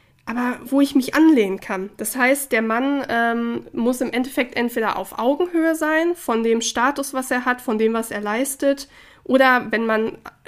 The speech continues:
wenn's ums Anlehnen geht, was ja, was viele Frauen, äh, mir dann immer sagen, oder <laughs> beziehungsweise was ich ja selber auch sehr gut kenne, wie gesagt, ich hatte das Problem ja jahrelang auch, ähm, muss eigentlich quasi noch eine Schippe drauf sein.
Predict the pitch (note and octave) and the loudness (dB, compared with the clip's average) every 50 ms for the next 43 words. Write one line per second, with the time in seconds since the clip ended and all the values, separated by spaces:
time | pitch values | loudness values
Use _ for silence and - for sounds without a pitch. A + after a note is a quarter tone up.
0 | - - B3+ - - - - A3+ A3+ A3+ - A3+ A3 - - - A3+ B3 C#4 D4 | -18 -18 -18 -18 -10 -6 -4 -4 -4 -2 -4 -4 -4 -6 -4 0 2 4 4 6
1 | D#4 D#4 C#4+ C#4+ D4 D4 D4 C#4+ C#4+ C#4+ D4 C#4 C#4+ C#4+ C#4+ C#4+ - - _ A#3 | 6 4 4 4 2 2 2 2 2 2 2 2 0 0 -2 -4 -12 -8 _ -6
2 | A#3+ A#3+ - B3 A#3+ A#3+ - - B3+ A#3+ A#3+ A#3+ - - C4 B3+ B3 B3 - - | -6 -4 -4 -6 -6 -6 -12 -6 -6 -6 -6 -4 -4 -2 -2 -2 -2 -2 -4 -2
3 | A#3+ A#3+ A#3+ B3+ B3 B3 - - A#3 A#3 A#3+ A#3+ A#3+ A#3+ A#3 A#3 A#3 A#3 A#3 A3+ | 0 0 2 2 0 0 -2 -4 -4 -2 0 0 0 0 -2 -2 -2 -4 -4 -4
4 | A#3 A3+ A#3 A#3 A#3 A#3+ B3 B3 - - - - - - - _ _ _ _ - | -4 -2 -2 0 0 0 -2 -2 -6 -18 -20 -20 -20 -20 -20 _ _ _ _ 0
5 | A#3 A3+ A3 B3 B3 - - - D4+ B3+ B3+ A#3+ A3 A3 A3 G#3+ A3 - - A#3 | 0 0 0 0 -2 -4 2 4 4 4 4 2 2 2 4 2 0 0 -2 -2
6 | - C#4 A3 A3 A3 A3 A3 A3 G3 - G#3 A3+ - - C#4+ B3 B3 B3+ B3+ C4 | 0 2 2 4 4 2 2 2 2 2 0 0 0 -2 0 0 0 2 0 -2
7 | C4 - - D4+ B3+ C4+ B3+ A#3 G#3+ G#3+ G#3 G#3+ G#3+ A3 - - - A3+ - A3 | -6 -2 0 0 2 2 0 0 -2 -2 -2 -4 -6 -6 -8 -10 -10 -8 -8 -6
8 | G#3+ G#3 G#3+ - - - G#3+ A3 G#3+ G#3+ G#3+ G#3 G#3 G#3 G#3+ G#3 G#3+ G#3 G3 G3+ | -6 -6 -8 -8 -10 -8 -4 -2 -2 -2 -2 -2 -4 -4 -4 -4 -6 -6 -6 -6
9 | - - A3 B3 C#4+ D4+ - - - - - - - - - _ - - A3+ A#3 | -4 -2 2 2 0 0 -2 -16 -20 -20 -20 -20 -20 -20 -20 _ -2 0 0 2
10 | A#3+ A#3 A3 - A#3+ B3 B3 - - A#3 B3 B3 B3 B3 - - - A#3 A#3+ A#3 | 2 0 0 0 0 0 0 0 0 0 0 0 -2 -8 -6 0 2 2 4 4
11 | A#3+ A#3 A#3+ A#3 A#3+ - - - - _ _ _ _ - A#3+ A#3 - C#4+ B3 - | 2 2 2 2 2 0 -10 -16 -20 _ _ _ _ -2 -2 2 2 0 0 2
12 | C4+ A#3 A#3 A3 A3 A3+ A#3+ B3+ - - - - E3+ E3+ - | 0 0 2 2 2 2 2 2 -2 -10 -10 -12 -12 -12 -14